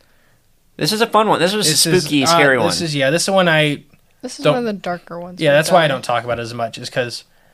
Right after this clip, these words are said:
Speaker 2: but this is why I don't like Dogman.
Speaker 1: Yeah.
Speaker 2: It's just one of those things that just, I think that every time,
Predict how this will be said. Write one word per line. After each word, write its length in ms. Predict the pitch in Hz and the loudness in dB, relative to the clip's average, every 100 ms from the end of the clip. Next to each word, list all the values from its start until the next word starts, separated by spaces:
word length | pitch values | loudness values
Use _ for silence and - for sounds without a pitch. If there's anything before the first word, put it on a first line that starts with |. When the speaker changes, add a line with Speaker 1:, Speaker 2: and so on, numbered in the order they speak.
| _ _ _ _ _ | _ _ _ _ _
Speaker 2:
but 120 | 170 180 | -2 0
this 180 | 190 160 | 0 0
is 40 | |
why 200 | 156 147 | 0 0
I 80 | 127 | 0
don't 140 | 131 | -2
like 120 | 117 113 | -6 -6
Dogman. 420 | 107 107 107 104 _ _ _ | -6 -6 -10 -14 _ _ _
Speaker 1:
Yeah. 300 | - 107 98 - _ | -2 0 0 -4 _
Speaker 2:
It's 160 | 131 135 | -8 -6
just 120 | 139 | -6
one 80 | 143 | -6
of 60 | 135 | -6
those 120 | 127 | -6
things 220 | 131 127 | -6 -8
that 80 | 120 | -10
just, 260 | 113 117 - | -10 -12 -6
I 140 | 127 135 | -4 -4
think 440 | - 127 117 - | -6 -8 -10 -12
that 220 | 127 117 | -10 -8
every 200 | 127 131 | -6 -6
time, 500 | 127 143 127 127 120 | -4 -4 -4 -6 -10